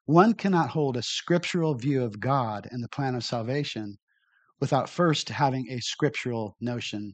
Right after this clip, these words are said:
of sin. In other words, how can you talk about sin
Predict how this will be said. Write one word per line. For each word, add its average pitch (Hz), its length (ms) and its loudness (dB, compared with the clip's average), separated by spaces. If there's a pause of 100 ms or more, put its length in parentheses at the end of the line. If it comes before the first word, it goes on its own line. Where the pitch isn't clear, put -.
(140)
of 113 160 -12
sin. 87 380 -10 (1500)
In 156 80 0
other 151 60 4
words, 139 200 0 (220)
how 202 260 10
can 233 120 2
you 208 100 2
talk 165 300 4
about 127 220 0
sin 113 560 -2